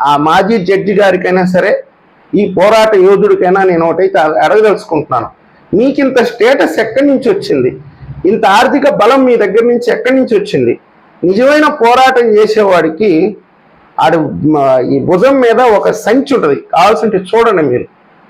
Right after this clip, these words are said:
వాడి దగ్గర ఒక పెన్ను, ఒక పేపర్ల కట్ట, ఆ రోజు న్యూస్ పేపర్లు తప్ప ఇంకేం ఉండవు. వీళ్ళకి ఇంత లగ్జరీ లైఫ్ ఎక్కడి నుంచి వస్తుంది అనేది కూడా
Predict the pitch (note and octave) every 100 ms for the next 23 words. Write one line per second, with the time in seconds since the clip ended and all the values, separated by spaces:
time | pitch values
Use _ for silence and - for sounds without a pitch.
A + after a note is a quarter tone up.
0 | _ - F3 F3+ G3+ B3+ A#3 G#3+ G3 G#3
1 | A#3 C4 C4+ - - _ _ _ _ _
2 | - E3+ F#3+ F#3+ G#3+ A3+ A3 G#3 G3 F#3
3 | G3 G#3+ G#3+ G#3+ - _ - F#3 G#3+ A#3
4 | A3+ G3+ A3+ A3 G#3 G3+ G3 F3+ D3+ -
5 | - G3+ G3 A3 - - _ - F3+ F3
6 | A4 G3+ G#3+ F3+ - - _ _ _ _
7 | _ - D#4+ D#4+ A#3+ C4+ C4+ C#4+ A3 G#3
8 | C#4 D4+ C4+ A#3+ G#3+ - A#3+ A#3+ A3+ G#3
9 | F#3+ - F#3 F#3 F3+ F3+ F3 E3